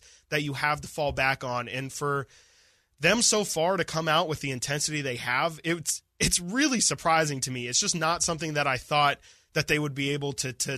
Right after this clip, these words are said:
take up to another notch, but they've really met the competition since the break head on, and, and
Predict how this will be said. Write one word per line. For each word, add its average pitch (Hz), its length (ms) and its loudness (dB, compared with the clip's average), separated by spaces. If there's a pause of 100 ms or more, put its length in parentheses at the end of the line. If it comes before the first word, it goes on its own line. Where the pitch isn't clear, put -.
(140)
take 156 240 0
up 165 140 0
to 160 180 -4
another 160 260 -2
notch, 151 320 -2
but - 80 -8
they've 156 260 -4
really 180 260 -4
met 131 360 -2
the 135 140 -8
competition 139 680 -4
since - 280 -2
the 127 80 -8
break 127 380 -4 (280)
head 143 200 2
on, 131 340 -2
and, 120 300 -8
and 117 340 -10